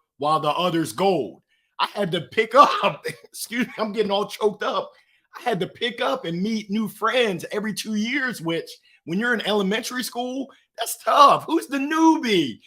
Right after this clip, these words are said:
When you're in middle school, it's even tougher. It's like, Who does this cat think he is?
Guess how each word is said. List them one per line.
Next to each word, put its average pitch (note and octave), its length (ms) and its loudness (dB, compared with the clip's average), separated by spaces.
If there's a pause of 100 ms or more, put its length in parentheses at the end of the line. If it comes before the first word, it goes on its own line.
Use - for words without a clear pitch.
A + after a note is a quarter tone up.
When A3+ 140 0
you're C4+ 180 0
in A3+ 100 0
middle C#4+ 240 -2
school, C#4 360 0
it's B3 120 -2
even B3+ 280 -4
tougher. - 500 0
It's G#3 140 0
like, B3 280 2 (240)
Who A#4 140 -4
does E4 160 -2
this - 160 -8
cat D#4 320 2
think D4 200 -2
he D4 260 0 (340)
is? E3 380 -2